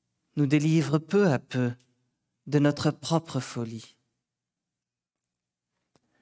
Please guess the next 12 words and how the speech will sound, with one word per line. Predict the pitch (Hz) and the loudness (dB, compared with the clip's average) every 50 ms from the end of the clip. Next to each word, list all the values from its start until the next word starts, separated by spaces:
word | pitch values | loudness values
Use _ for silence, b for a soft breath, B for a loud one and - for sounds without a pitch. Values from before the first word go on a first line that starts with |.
| _ _ _ _ _ _ _ _ _ _ _ - | _ _ _ _ _ _ _ _ _ _ _ -6
Mais | - 139 139 135 | -2 -2 0 2
il | 165 165 160 | 2 2 4
ne | 160 | 4
nous | 160 165 165 | 4 2 2
délivre | 160 180 175 196 175 143 147 | 2 2 2 2 0 2 0
pas | - - 156 143 147 | 0 2 2 2 2
encore | 143 139 - 170 170 165 160 147 | 0 0 0 0 0 2 2 0
de | 139 | 0
ce | 135 - - 139 | -2 -2 -2 0
monde | 131 127 127 135 151 165 156 127 127 | 0 2 2 2 2 0 0 -2 -2
de | 120 127 | -4 -4
folie. | 117 - - - 120 107 110 127 - - | -6 -8 -10 -12 -12 -12 -12 -14 -20 -20